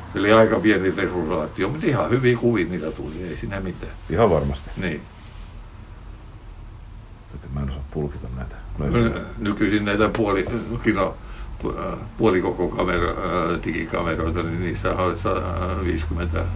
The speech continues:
Speaker 1: viiva sata miljoonaa pikseliä.
Speaker 2: Niin, niissä on ihan älyttömästi kyllä joo nykyään.
Speaker 1: Niin. Mutta ajattele, hei, viis-, äh, se on joku viisisataa euroa oleva laite, kun pistetään, äh,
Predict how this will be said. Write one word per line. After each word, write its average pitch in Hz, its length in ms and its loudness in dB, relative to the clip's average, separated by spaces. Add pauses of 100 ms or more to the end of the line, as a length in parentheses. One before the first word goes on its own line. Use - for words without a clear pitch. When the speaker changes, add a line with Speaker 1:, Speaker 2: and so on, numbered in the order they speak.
(100)
Speaker 1:
viiva 82 220 -2
sata - 260 -4
miljoonaa - 500 -4
pikseliä. - 200 -6
Speaker 2:
Niin, 117 120 4
niissä 147 260 8
on 139 100 8
ihan 131 180 8
älyttömästi 80 800 6
kyllä 85 200 2
joo 82 180 4
nykyään. 80 480 0 (240)
Speaker 1:
Niin. - 180 -8 (720)
Mutta 113 140 4
ajattele, 123 460 10
hei, 120 220 4 (720)
viis-, 143 280 6 (360)
äh, 92 60 -4 (500)
se 131 100 0
on 139 60 6
joku 131 280 4
viisisataa 110 960 2 (880)
euroa 87 300 4
oleva 90 400 4
laite, 92 340 4
kun 87 240 -2 (260)
pistetään, 101 540 2
äh, 92 840 2